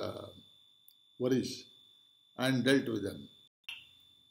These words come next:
In the Kannada Dasa Sahitya, there was a burgeoning of this ape at the time of Sri Padaraja. This burgeoning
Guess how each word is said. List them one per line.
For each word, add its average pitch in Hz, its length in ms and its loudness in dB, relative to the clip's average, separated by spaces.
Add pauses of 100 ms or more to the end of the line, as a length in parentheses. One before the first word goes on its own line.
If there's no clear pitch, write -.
(2000)
In 123 120 2
the 120 120 4
Kannada 170 500 4
Dasa 151 320 4
Sahitya, 120 680 0 (1160)
there 127 140 2
was 143 200 4
a 135 80 4
burgeoning 139 800 4
of 143 260 0 (180)
this 113 320 -6
ape 139 360 4 (680)
at 117 120 -2
the 135 100 -2
time 139 320 4
of 120 180 -2
Sri 120 160 -2
Padaraja. 95 560 -6 (1300)
This 180 240 2
burgeoning 160 720 4